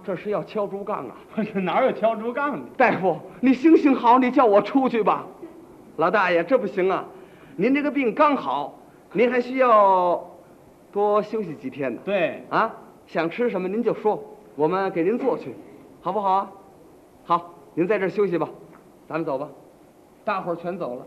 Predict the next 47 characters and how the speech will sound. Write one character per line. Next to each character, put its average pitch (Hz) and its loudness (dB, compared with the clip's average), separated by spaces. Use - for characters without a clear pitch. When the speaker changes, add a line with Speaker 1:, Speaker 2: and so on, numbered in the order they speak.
Speaker 2:
嗯。 143 -10
Speaker 1:
我 196 -2
大 233 -2
爷 233 -4
越 262 -6
想 156 -10
越 160 -8
不 156 -10
对。 180 -10
Speaker 2:
怎 160 -8
么？ 143 -10
Speaker 1:
怎 180 -8
么 180 -6
这 247 -4
一 262 -6
天 285 -4
就 277 -6
算 240 -6
我 156 -6
十 - -12
年 170 -2
呐？ 139 -12
Speaker 2:
<laughs> 254 -4
是 294 -6
十 170 -8
年 156 -6
嘛。 156 -10
Speaker 1:
还 285 2
让 294 6
我 175 0
多 330 0
住 370 -2
些 123 -4
日 123 -8
子。 110 -18
甭 220 -2
问 226 -2
呐， 135 -6
他 285 2
到 277 4
时 285 -2
候 277 2
一 240 4
块 392 0
儿 190 0
算 139 -4
呐。 - -16